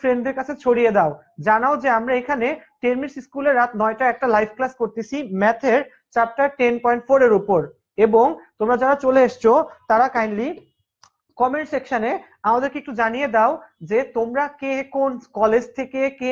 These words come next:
কোন জেলা থেকে আমাদের সাথে জয়েন করছো। ওকে, এবং আমরা আস্তে আস্তে আমাদের লাইভ ক্লাসটাকে আসলে শুরু করি। দেখো, ক্লাসটা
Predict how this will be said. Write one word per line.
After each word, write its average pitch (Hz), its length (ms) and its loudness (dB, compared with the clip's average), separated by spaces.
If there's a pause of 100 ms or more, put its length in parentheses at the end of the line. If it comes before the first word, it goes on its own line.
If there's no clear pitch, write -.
(140)
কোন 262 120 -6 (140)
জেলা 226 220 4
থেকে 254 300 -2 (440)
আমাদের 233 260 2
সাথে 262 160 -2 (100)
জয়েন 196 280 0
করছো। 185 260 -4 (380)
ওকে, 277 180 0 (420)
এবং 220 100 -2 (100)
আমরা 269 140 0 (100)
আস্তে 233 220 -6
আস্তে 277 180 -6
আমাদের 277 200 0
লাইভ 220 160 0
ক্লাসটাকে 247 440 -2
আসলে 220 240 0 (400)
শুরু 277 160 -2 (100)
করি। 175 180 0 (500)
দেখো, 240 260 2 (360)
ক্লাসটা 233 260 0